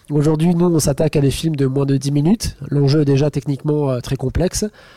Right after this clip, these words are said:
À terme, oui, euh, dans un an, un an et demi à peu près, on s'attaquera à des films de deux heures, trois heures.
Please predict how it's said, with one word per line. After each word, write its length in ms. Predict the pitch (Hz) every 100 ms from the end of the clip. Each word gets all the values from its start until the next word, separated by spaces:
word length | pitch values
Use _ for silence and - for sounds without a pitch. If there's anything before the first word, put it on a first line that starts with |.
| -
À 160 | 139 139
terme, 400 | - 190 160 127
oui, 300 | 131 180 170
euh, 220 | 139 131
dans 460 | 127 131 123 123 123
un 260 | 147 143 147
an, 280 | 160 151 143 139 -
un 180 | 147 143
an 120 | 147
et 40 | 147
demi 220 | 160 160
à 60 |
peu 100 | 143
près, 220 | 127 - 160
on 100 | 123
s'attaquera 400 | 156 156 - 156
à 40 |
des 100 | 143
films 220 | - 151
de 100 | 135
deux 260 | 131 139 139
heures, 180 | 196 -
trois 300 | - 131 165
heures. 180 | 202